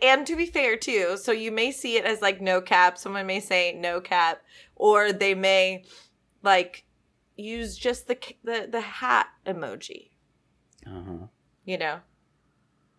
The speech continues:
Speaker 2: Uh, nothing's off limits. No cap. There's no cap to it.
Speaker 1: Oh.
Speaker 2: Huh?
Speaker 1: No.
Speaker 2: No.
Speaker 1: It means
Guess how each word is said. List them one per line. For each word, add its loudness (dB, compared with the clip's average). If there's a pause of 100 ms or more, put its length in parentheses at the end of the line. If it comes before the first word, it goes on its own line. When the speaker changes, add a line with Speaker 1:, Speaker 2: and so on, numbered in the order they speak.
(2500)
Speaker 2:
Uh, 8
nothing's 4
off 6
limits. -2 (880)
No -4
cap. -4
There's -12
no -6
cap -6
to -12
it. -6
Speaker 1:
Oh. -4 (1300)
Speaker 2:
Huh? -6
Speaker 1:
No. -2 (540)
Speaker 2:
No. -10 (1600)
Speaker 1:
It 2
means -2